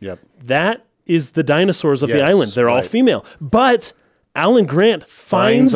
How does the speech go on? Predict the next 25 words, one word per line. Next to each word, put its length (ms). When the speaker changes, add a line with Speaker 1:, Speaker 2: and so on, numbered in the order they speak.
Speaker 1:
a 40
Speaker 2:
a 20
way, 120
Speaker 1:
way 500
to 120
tie 320
it. 160
<laughs> 100
Speaker 2:
ties 460
it 260
so 240
that 200
he 140
doesn't 320
crash, 520
and 180
that 320
life 500
was 200
able 240
to 120
still 340
perform 500
its 180
function, 640